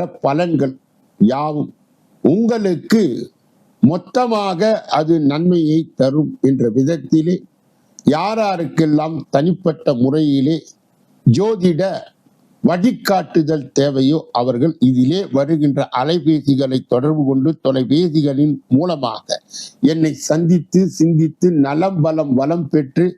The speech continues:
எல்லா வல்ல முருக பெருமானின் கருணையை பெற்று வா-, வாழ்ந்து வாழ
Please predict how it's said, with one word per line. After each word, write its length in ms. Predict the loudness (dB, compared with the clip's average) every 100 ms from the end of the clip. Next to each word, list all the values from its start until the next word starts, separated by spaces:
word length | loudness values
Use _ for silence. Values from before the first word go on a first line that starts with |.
| _ _ -20 -20 -4
எல்லா 360 | -2 0 0 0 0 0
வல்ல 300 | 0 0 0
முருக 260 | 0 0 0
பெருமானின் 640 | -2 -2 0 -2 -2 -2 -2
கருணையை 540 | -2 0 2 2 0 -2
பெற்று 440 | -2 -4 0 0 0 -2
வா-, 200 | 0 0
வாழ்ந்து 380 | 2 2 2 2 2
வாழ 180 | 0